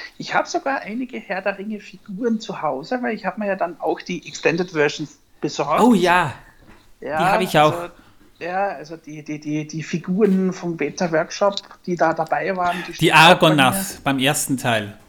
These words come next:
Speaker 1: Na, die leider nicht, die habe ich nicht mehr bekommen. Ja.
Speaker 2: Ja, die habe ich
Speaker 1: Äh,
Speaker 2: noch.
Speaker 1: ah.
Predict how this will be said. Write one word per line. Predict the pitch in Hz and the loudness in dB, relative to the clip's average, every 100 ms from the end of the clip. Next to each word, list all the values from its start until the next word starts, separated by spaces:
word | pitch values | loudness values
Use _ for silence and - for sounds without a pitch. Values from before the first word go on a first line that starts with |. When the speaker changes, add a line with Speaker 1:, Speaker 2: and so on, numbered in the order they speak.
| _ _ _ - | _ _ _ -2
Speaker 1:
Na, | 214 | 0
die | 220 247 | 2 2
leider | 220 214 208 | 2 2 0
nicht, | 214 269 - | -4 -10 -12
die | 247 | -10
habe | 196 196 | -8 -8
ich | 196 | -8
nicht | 233 254 | -10 -8
mehr | 202 | -12
bekommen. | 185 175 190 202 180 190 220 - | -12 -10 -8 -8 -8 -12 -14 -18
Ja. | 160 180 208 | -14 -12 -6
Speaker 2:
Ja, | - | -4
die | 196 180 | -2 2
habe | 151 | 2
ich | 135 | 2
Speaker 1:
Äh, | 170 | 0
Speaker 2:
noch. | 175 - - _ - _ _ _ _ _ _ _ _ | -2 -6 -20 _ -20 _ _ _ _ _ _ _ _
Speaker 1:
ah. | - 180 151 | -14 -10 -8